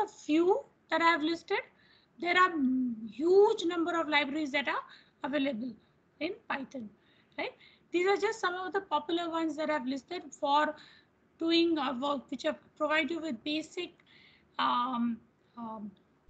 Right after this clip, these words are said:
you would say collection A P Is and basic, uh, Python A P Is and data set based A P Is and data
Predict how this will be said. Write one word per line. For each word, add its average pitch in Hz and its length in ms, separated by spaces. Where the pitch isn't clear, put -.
you 262 180
would 294 160
say 311 120
collection 302 540
A 302 120
P 302 180
Is 277 380
and 269 180
basic, 277 480
uh, 285 140
Python 285 360
A 277 100
P 294 180
Is 269 300
and 254 100
data 269 260
set 277 300
based 285 240
A 277 80
P 277 200
Is 277 260
and 277 160
data 277 400